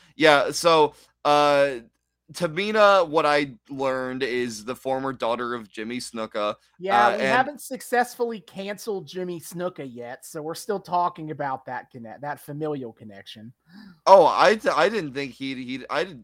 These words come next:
Speaker 1: I didn't realize he was ever actually officially canceled. I thought the, the, the Barry job went over pretty well for Vince, all things considered.
Speaker 2: They, you know, as, at the end, like, they ended up reopening that case, and he
Speaker 1: Oh.
Speaker 2: was,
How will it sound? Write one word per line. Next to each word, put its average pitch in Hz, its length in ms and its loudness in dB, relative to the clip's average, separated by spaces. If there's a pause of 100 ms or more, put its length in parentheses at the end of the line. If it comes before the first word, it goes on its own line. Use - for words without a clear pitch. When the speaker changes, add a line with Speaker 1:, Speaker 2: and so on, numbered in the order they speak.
Speaker 1:
I 135 80 -2
didn't 160 180 -10
realize 117 300 -6
he 123 100 -12
was 123 120 -12
ever 131 260 -6
actually 87 320 -12
officially 95 380 -16
canceled. 90 480 -14
I 101 100 -2
thought 113 360 -2
the, 110 180 -6 (320)
the, 120 400 0
the 123 140 -4
Barry 123 420 -4
job 110 320 -4
went 113 160 -4
over 117 240 -4
pretty 120 300 -6
well 113 260 0
for 104 220 -14
Vince, 92 260 -12
all 92 120 -6
things 95 240 -18
considered. 87 580 -16 (360)
Speaker 2:
They, 254 480 8
you 254 140 -2
know, 240 140 0 (180)
as, 262 320 8 (140)
at 277 240 8
the 262 160 -4
end, 247 240 2
like, 233 200 4
they 247 220 4
ended 285 220 0
up 277 340 6
reopening 180 1160 -4
that 170 220 -2
case, 180 600 -8 (160)
and 175 480 -4
he 120 40 4
Speaker 1:
Oh. 135 960 4
Speaker 2:
was, 175 280 -4